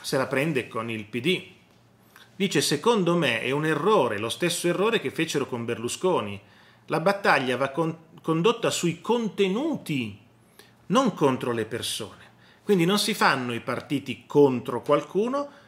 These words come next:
ma si fanno dei partiti con dei contenuti alternativi a quel qualcuno che si vuole battere. Quindi la, il, il politico che non la pensa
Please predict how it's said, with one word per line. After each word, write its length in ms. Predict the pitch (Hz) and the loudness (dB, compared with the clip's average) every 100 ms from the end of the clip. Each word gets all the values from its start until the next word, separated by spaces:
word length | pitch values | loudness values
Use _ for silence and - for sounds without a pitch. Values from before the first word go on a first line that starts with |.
| _ | _
ma 100 | 156 | -6
si 160 | - 170 | -4 0
fanno 320 | 208 190 151 | 2 2 2
dei 160 | 143 143 | 0 0
partiti 640 | 175 180 180 247 262 254 | -2 -4 -4 -4 -4 -6
con 340 | - 139 135 | -4 -4 -2
dei 300 | 131 143 143 | 2 2 2
contenuti 1200 | - 185 180 175 170 156 202 240 139 123 107 104 - _ _ _ _ | 2 2 2 0 -2 0 2 0 -2 -4 -6 -6 -16 _ _ _ _
alternativi 1080 | 147 143 143 175 175 214 220 233 254 254 233 | 0 0 2 2 4 0 0 0 0 2 0
a 120 | 165 | 2
quel 340 | 190 185 180 | 4 4 2
qualcuno 1080 | - 214 220 - - 214 226 240 269 285 - _ _ _ _ _ _ _ | 0 0 0 -6 -2 0 0 0 -2 -6 -16 _ _ _ _ _ _ _
che 120 | 160 | -2
si 180 | 139 180 | 0 0
vuole 460 | 131 123 160 135 107 | 2 2 4 2 2
battere. 840 | 170 185 - - 107 104 - _ - - _ | 2 2 -2 -8 -8 -8 -12 _ -20 -20 _
Quindi 600 | - 180 160 151 143 - - _ _ _ _ | 2 4 6 4 2 -2 -18 _ _ _ _
la, 280 | 175 160 165 | -2 2 2
il, 600 | 147 143 131 127 127 131 | 2 0 -2 -2 -6 -10
il 100 | 131 | -8
politico 600 | - 160 240 - 185 165 | 0 2 2 0 0 0
che 120 | 151 | 0
non 160 | 135 147 | 0 2
la 100 | 143 | 2
pensa 800 | 180 196 185 - 147 135 - | 2 0 0 0 2 2 -2